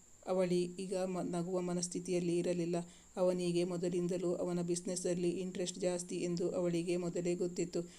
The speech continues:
ಆದರೆ ಅವಳಿಗೆ ಯಾವುದೇ ರೀತಿಯ ಕೊರತೆಯನ್ನು ಮಾಡಿರಲಿಲ್ಲ. ಅವಳನ್ನು ಅಷ್ಟೇ ಪ್ರೀತಿಸುತ್ತಿದ್ದ. ಈಗ ತುಂಬ ದಿನಗಳಿಂದ ಅವಳನ್ನು ಬಿಟ್ಟು ಎಲ್ಲೂ ಹೋಗಿರಲಿಲ್ಲ.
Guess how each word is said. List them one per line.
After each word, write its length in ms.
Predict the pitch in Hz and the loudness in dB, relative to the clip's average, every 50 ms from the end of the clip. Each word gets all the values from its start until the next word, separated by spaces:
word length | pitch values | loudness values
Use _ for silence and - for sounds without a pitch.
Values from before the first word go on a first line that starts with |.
| - - - | -20 -12 -4
ಆದರೆ 360 | 202 185 180 170 180 175 180 - | 0 2 2 4 2 2 2 0
ಅವಳಿಗೆ 480 | - 196 185 185 180 180 180 180 170 | 0 0 0 2 2 2 4 4 4
ಯಾವುದೇ 380 | 175 180 175 175 175 175 175 175 | 4 4 4 4 4 4 4 2
ರೀತಿಯ 280 | 180 175 175 175 180 | 2 2 0 0 -2
ಕೊರತೆಯನ್ನು 600 | 175 185 180 185 180 175 175 175 180 170 170 165 | 0 0 0 0 2 2 2 2 4 2 2 0
ಮಾಡಿರಲಿಲ್ಲ. 640 | 175 190 180 175 170 175 175 180 170 175 170 170 170 170 170 - - - - - - | 0 -2 -2 0 0 0 2 2 0 2 0 0 0 -2 -4 -8 -18 -20 -18 -4 2
ಅವಳನ್ನು 480 | 190 185 180 180 175 175 170 170 175 | 6 6 6 6 6 4 2 2 2
ಅಷ್ಟೇ 340 | 170 - 175 - - 175 175 | 0 -2 -2 -2 0 0 0
ಪ್ರೀತಿಸುತ್ತಿದ್ದ. 640 | 175 175 170 170 170 - - 180 175 170 165 170 170 175 175 175 - - - - - - | 2 2 0 0 0 -2 -2 -2 -2 0 -2 0 0 0 -2 -2 -8 -18 -20 -20 -8 -2
ಈಗ 220 | 208 196 190 180 185 175 | 0 0 2 4 2 2
ತುಂಬ 280 | 180 185 180 175 185 180 | 2 0 2 2 2 2
ದಿನಗಳಿಂದ 560 | 175 185 175 180 175 180 170 170 170 170 170 | 4 2 2 2 2 2 2 2 2 2 2
ಅವಳನ್ನು 520 | 175 175 - 185 180 180 175 175 175 175 | 0 0 2 2 2 4 4 4 2 2
ಬಿಟ್ಟು 360 | 170 180 170 175 - 180 175 - | 0 0 -2 -2 0 -2 0 0
ಎಲ್ಲೂ 300 | 190 180 185 175 175 175 | 0 0 0 2 2 2
ಹೋಗಿರಲಿಲ್ಲ. 640 | 175 180 175 170 180 175 180 175 175 170 165 170 | 2 2 0 2 2 2 2 2 2 2 2 0